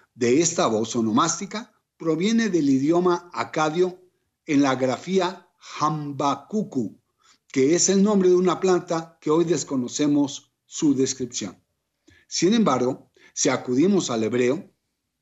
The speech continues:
este nombre deriva de la voz jibuk,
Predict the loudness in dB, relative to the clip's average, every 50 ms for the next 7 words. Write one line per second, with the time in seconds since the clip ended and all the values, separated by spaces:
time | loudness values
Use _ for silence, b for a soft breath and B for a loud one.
0 | _ _ _ _ _ _ -4 -4 -2 0 0 2 2 2 2 2 2 2 2 2
1 | 2 2 4 2 2 2 2 2 2 0 0 0 0 -2 -2 -4 -8 -14 _ _
2 | -12 -12 -6 -4 -2 0 0 0 0 -2 -4 -10 -16